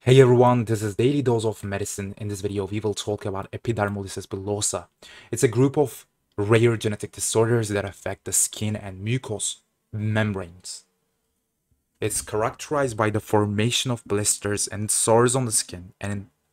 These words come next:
the body's internal lining, such as the mouth, esophagus, and respiratory tract.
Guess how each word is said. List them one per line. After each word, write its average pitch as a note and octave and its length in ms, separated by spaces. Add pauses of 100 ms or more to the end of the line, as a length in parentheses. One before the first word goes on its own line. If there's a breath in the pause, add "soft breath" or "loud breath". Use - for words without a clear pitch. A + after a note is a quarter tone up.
(120)
the A2 100
body's A#2+ 580 (100)
internal A2 460
lining, G#2+ 560 (200 soft breath)
such - 220
as G2+ 140
the G2 60
mouth, G#2 440 (320)
esophagus, G2 680 (140 loud breath)
and G#2 220
respiratory G#2+ 580
tract. - 460